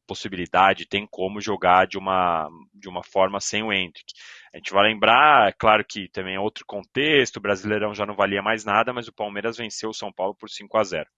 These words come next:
Então, na, no último confronto entre eles. Então, acho que é, o Palmeiras chega mais pronto, não tem como falar que não é o favorito, mas isso não significa que vai ganhar, que vai ser fácil, pelo contrário.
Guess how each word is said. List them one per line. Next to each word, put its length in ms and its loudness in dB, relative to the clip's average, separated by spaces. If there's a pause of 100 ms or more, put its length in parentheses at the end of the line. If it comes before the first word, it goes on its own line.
(520)
Então, 920 -8
na, 160 -2
no 160 -8
último 320 -10
confronto 420 -8
entre 240 -4
eles. 300 -4
Então, 240 -4
acho 220 0
que 100 2
é, 180 6
o 60 0
Palmeiras 400 0
chega 400 4
mais 240 0
pronto, 560 -4 (460)
não 240 -4
tem 180 0
como 240 0
falar 240 4
que 120 -10
não 240 0
é 60 4
o 60 4
favorito, 640 -4
mas 220 0
isso 160 -8
não 120 -10
significa 520 -8
que 120 -14
vai 140 6
ganhar, 500 4
que 120 -10
vai 100 4
ser 160 -2
fácil, 440 2
pelo 160 -14
contrário. 500 0